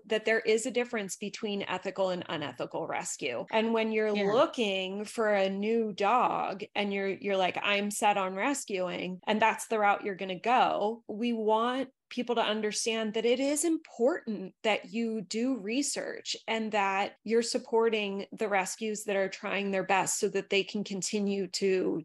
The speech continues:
Speaker 1: do a really good job.
Speaker 2: Yeah. And I know a lot of people say, I mean, as long as a dog is getting saved, why does it matter? But it does, because
Speaker 1: It does.
Speaker 2: we want morality
Speaker 1: Yes.
Speaker 2: to be hand in hand with rescue, and we want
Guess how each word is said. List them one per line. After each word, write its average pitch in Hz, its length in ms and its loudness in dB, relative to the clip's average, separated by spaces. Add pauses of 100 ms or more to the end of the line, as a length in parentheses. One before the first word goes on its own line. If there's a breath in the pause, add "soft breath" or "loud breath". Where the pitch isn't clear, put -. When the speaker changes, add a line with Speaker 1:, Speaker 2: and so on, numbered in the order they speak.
Speaker 1:
do 190 180 2
a 180 80 0
really - 280 0
good - 180 -2
job. - 260 -2 (1000)
Speaker 2:
Yeah. 170 280 -8 (180)
And 233 120 2
I 247 60 6
know 262 220 6
a - 40 4
lot 190 180 6
of 190 100 0
people 170 420 -2
say, 160 520 0 (220)
I 190 60 0
mean, 190 180 -2
as 180 160 0
long 202 160 0
as 220 160 0
a 220 40 -2
dog 165 280 0
is 165 160 -4
getting 156 300 -2
saved, 156 480 -4
why 151 200 -2
does 156 220 -4
it 147 140 -8
matter? 190 600 -4
But 220 140 4
it 208 160 4
does, 165 340 4
because 180 380 0
Speaker 1:
It 180 60 2
does. - 420 0 (280)
Speaker 2:
we 202 140 2
want 202 280 2
morality 185 840 0 (280)
Speaker 1:
Yes. - 340 -6
Speaker 2:
to 196 180 0
be 175 320 0
hand 185 300 -2
in 185 100 -2
hand 180 320 -6
with - 200 -6
rescue, - 540 -10 (120)
and 185 180 2
we 180 140 0
want 175 500 -2